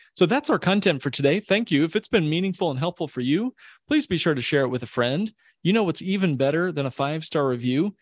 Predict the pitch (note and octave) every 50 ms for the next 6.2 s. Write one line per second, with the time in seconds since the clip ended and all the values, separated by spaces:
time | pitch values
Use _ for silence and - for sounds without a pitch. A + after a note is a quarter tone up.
0 | _ _ _ _ - C3 C#3+ F#3 G3+ - - F#3 D3 B2 - - - D3+ D#3+ F#3
1 | G3 G3 F#3+ F#3+ F3+ D3+ C3+ D3 C#3 - - - D3 D#3+ D#3 - D#3+ C#3+ C3 -
2 | C#3+ C#3 - D3 - - B2+ B2 B2 A#2 A#2+ B2 A#2+ - - A#2 G#2+ - A#2 G#2+
3 | G2 - - - - - - A#2+ B2 C#3+ F3+ G3+ - G3 F3+ - E3+ D#3 - -
4 | C#3+ C#3 C3 A#2+ - B2 B2+ C3+ C3 - B2 A2 G#2+ - - - C3 - C3+ B2+
5 | A#2 A2 - - - C#3+ D3 D#3 D#3 C3 B2+ C3 B2+ - A#2+ A#2 C3+ G3 G3+ D3+
6 | A2+ G#2+ B2 E3+